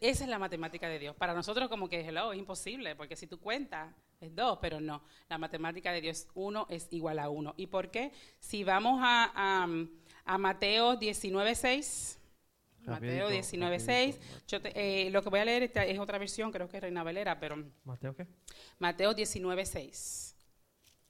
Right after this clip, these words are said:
Speaker 1: Mateo diecinueve seis dice, "Así que ya, así que no son ya más dos".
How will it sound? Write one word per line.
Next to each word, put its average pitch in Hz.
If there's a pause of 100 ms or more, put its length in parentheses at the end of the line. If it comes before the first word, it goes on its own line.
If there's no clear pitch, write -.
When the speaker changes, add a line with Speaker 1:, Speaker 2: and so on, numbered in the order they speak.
(680)
Speaker 1:
Mateo 180
diecinueve 196
seis 220
dice, 196
"Así 226
que 202
ya, 185
así 196
que 254
no 233 (280)
son 226 (280)
ya 202
más 175
dos". -